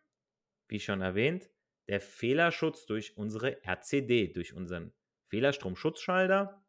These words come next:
der, wenn ein gewisser Strom über uns, über die Erde abfließt, dann auslöst. Also vor diesen Fehlerarten schützen schon mal alle unsere Netzsysteme.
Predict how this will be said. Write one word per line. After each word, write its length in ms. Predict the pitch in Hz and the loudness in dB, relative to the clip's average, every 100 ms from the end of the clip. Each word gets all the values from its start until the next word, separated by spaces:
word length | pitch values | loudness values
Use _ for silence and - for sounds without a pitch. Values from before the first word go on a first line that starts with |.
| _ _ _ _ _ _ _ _ _ | _ _ _ _ _ _ _ _ _
der, 360 | 98 110 143 165 - _ - | 2 6 6 4 -8 _ -10
wenn 160 | 92 | -8
ein 160 | - 90 | -8 -6
gewisser 280 | 95 107 98 | -4 -2 -4
Strom 260 | - 92 | -2 -4
über 300 | 92 82 - | -2 -4 0
uns, 260 | 131 185 - | 2 2 0
über 160 | 98 | -2
die 120 | 82 - | -2 -4
Erde 280 | 87 85 | -6 -2
abfließt, 600 | 113 - - 151 165 - _ _ _ _ _ _ _ _ _ _ _ _ _ _ _ _ _ | 0 0 0 2 2 2 _ _ _ _ _ _ _ _ _ _ _ _ _ _ _ _ _
dann 180 | - 107 | 0 0
auslöst. 760 | - 101 107 - 82 73 - _ _ _ _ _ _ _ _ _ _ _ _ _ _ _ - | 4 4 4 4 -4 -6 -16 _ _ _ _ _ _ _ _ _ _ _ _ _ _ _ 0
Also 440 | 98 107 92 82 | 4 4 2 -2
vor 320 | - 90 - | -2 -4 -2
diesen 420 | 147 202 226 240 | 0 2 4 2
Fehlerarten 840 | 214 - 160 151 110 95 101 151 156 | 0 0 2 2 2 0 0 -2 -8
schützen 500 | - - 156 - 185 | -2 0 0 -2 -4
schon 340 | - 117 131 | 0 0 2
mal 280 | 143 156 170 - _ | 2 2 0 -8 _
alle 300 | - 120 120 | 0 4 4
unsere 340 | 95 95 87 85 | 4 0 -2 -4
Netzsysteme. 800 | 85 - 82 - - 78 76 | -6 -8 -10 -10 -8 -8 -10